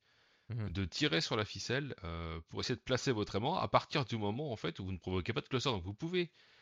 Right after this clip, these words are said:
Speaker 2: déplacer les aimants adverses par ce biais-là, parce qu'autrement, vous n'avez pas le droit de le faire, hein. Vous pouvez pas prendre
Speaker 1: Mhm.
Speaker 2: l'aimant de quelqu'un et puis dire, « Bah non,
Speaker 1: Mhm.
Speaker 2: pousse-toi un peu de là, puis moi je vais mettre le mien. » Non, ça, ça n'existe pas. Euh, donc vous allez pouvoir essayer de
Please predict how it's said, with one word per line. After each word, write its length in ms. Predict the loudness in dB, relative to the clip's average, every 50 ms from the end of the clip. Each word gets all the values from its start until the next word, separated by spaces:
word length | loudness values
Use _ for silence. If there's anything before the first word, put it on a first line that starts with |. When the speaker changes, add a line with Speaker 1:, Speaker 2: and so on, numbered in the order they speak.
| -20 -20 -20 -20 _ _ -8
Speaker 2:
déplacer 640 | -6 0 4 4 4 4 4 4 2 2 2 0 0
les 260 | 2 2 2 2 2 0
aimants 160 | 2 2 2
adverses 400 | 0 0 2 0 0 0 0 -2
par 180 | -2 -2 0 0
ce 120 | 0 0 0
biais-là, 240 | 0 0 0 -2 -2
parce 140 | -4 -4
qu'autrement, 460 | -2 -2 -2 -2 -2 -2 -2 0 0 -2
vous 120 | -2 -2
n'avez 220 | -4 -4 -4 -6
pas 180 | -2 0 0 0
le 60 | 0
droit 200 | -2 -2 -2 -2 -2
de 40 | -2
le 100 | -4 -4
faire, 240 | -2 -2 -2 -2 -2
hein. 60 | -4
Vous 80 | -6 -4
pouvez 140 | -4 -2 0
pas 120 | 0 2
prendre 200 | 2 2 2 4
Speaker 1:
Mhm. 40 | 2
Speaker 2:
l'aimant 200 | 2 2 2 0
de 40 | 0
quelqu'un 360 | -2 -2 -2 0 0 0 0
et 20 | -2
puis 140 | -2 -2
dire, « 120 | 0 2 4
Bah 60 | 4
non, 140 | 4 4 4
Speaker 1:
Mhm. 140 | 2 0 0
Speaker 2:
pousse-toi 240 | -2 -2 -2 -2 -2
un 20 |
peu 160 | -2 -2 -2
de 60 | 0 2
là, 100 | 2 0
puis 100 | 0 -2
moi 100 | -4 -2
je 80 | -2 -2
vais 80 | -4
mettre 80 | -4 -4
le 60 | -4 -2
mien. » 180 | -2 -2 -2 -4
Non, 80 | -8 -10
ça, 140 | -10 -10 -10
ça 100 | -10 -10
n'existe 340 | -10 -8 -6 -6 -4 -4 -4 -4
pas. 200 | -4 -4 -6 -8 -14 -20 -14 -10 -8 -6 -4 -4 -6 -8 -10 -16 -20 -16 _ -4
Euh, 220 | -2 0 0 0 -2 -4 -8 -6
donc 200 | -4 -2 -2 -2
vous 100 | 0 0
allez 100 | 0 0
pouvoir 240 | 0 2 4 4 4 4
essayer 180 | 4 2 0
de 80 | -2